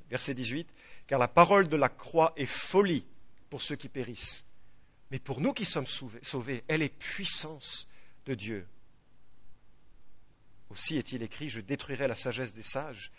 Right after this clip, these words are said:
j'anéantirai l'intelligence des intelligents. » Où est le sage ? Où est le scribe ? Où est le contestataire de ce siècle ? Dieu n'a-t-il pas frappé de folie la sagesse du monde ? Car puisque le monde, avec sa sagesse, n'a pas connu Dieu dans la sagesse de Dieu,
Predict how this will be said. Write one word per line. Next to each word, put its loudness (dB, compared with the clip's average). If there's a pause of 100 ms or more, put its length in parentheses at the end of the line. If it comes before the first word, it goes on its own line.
(220)
j'anéantirai 12
l'intelligence 6
des -2
intelligents. » -2 (320)
Où 12
est 12
le 12
sage ? 12
Où 10
est 12
le 10
scribe ? 6 (260)
Où 8
est 10
le 12
contestataire 10
de 6
ce 4
siècle ? 6 (380)
Dieu 12
n'a-t-il 12
pas 12
frappé 8
de 10
folie 12
la 12
sagesse 12
du 4
monde ? 12 (920)
Car -14
puisque 2
le 10
monde, 12
avec 4
sa 4
sagesse, 8
n'a 2
pas 6
connu -2
Dieu 2
dans 8
la 10
sagesse 6
de -2
Dieu, -8